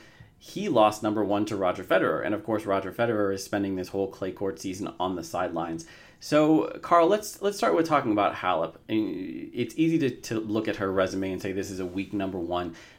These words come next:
Do you think that, do you think this is a flaw in the ranking system or just, just a weird sort of historical accident? Do you think she's a weak number one? Um,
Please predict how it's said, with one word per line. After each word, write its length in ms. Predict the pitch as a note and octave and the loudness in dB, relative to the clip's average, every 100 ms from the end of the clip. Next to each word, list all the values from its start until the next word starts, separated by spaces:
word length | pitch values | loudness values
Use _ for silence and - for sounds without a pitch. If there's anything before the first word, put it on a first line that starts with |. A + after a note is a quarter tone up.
| - | -8
Do 100 | B2 | -2
you 80 | E3 | -2
think 460 | E3 F#3 F3 E3 - | 2 2 2 0 -6
that, 560 | A#2 A#2 A2+ - - - - _ | 2 4 4 2 -4 -16 -20 _
do 440 | A2 F2 - - A2 | -4 -4 -6 -8 -2
you 100 | E3 | 4
think 140 | D3+ | 6
this 160 | A#2+ A#2 | 4 2
is 80 | G#2 | 0
a 80 | F#2+ | 0
flaw 320 | - G2+ F#2+ | 2 4 4
in 60 | |
the 80 | F2+ | 0
ranking 480 | F#2+ E3+ G#3 G#3 G3 | 0 2 2 0 -4
system 580 | - - - F#3+ - E3+ | -4 -6 0 0 2 0
or 340 | - G2+ G2 | 4 6 6
just, 380 | G2+ G#2+ - - | 4 0 -4 -8
just 220 | G#2+ - | -6 0
a 60 | G#2 | 0
weird 840 | F#2+ G#2 A2 A2 G#2 F#2 - - | 0 0 4 4 4 2 -4 -8
sort 220 | - G#2 F#2+ | -4 -2 -2
of 80 | |
historical 480 | G2+ F2+ F#2+ F2 F2 - | -4 0 0 2 2 4
accident? 500 | D3+ - D3+ D3 C3 | 4 2 0 2 0
Do 80 | F2+ | -2
you 60 | |
think 180 | - A2 | 0 0
she's 200 | - G2+ | 0 -2
a 40 | |
weak 240 | G2+ B2 B2+ | 0 0 2
number 240 | B2+ A2 | 2 2
one? 560 | F#2+ G#2+ B2 B2 A#2 - | 0 2 4 4 2 0
Um, 420 | G2 F#2+ F#2 F#2 | 0 0 -2 -6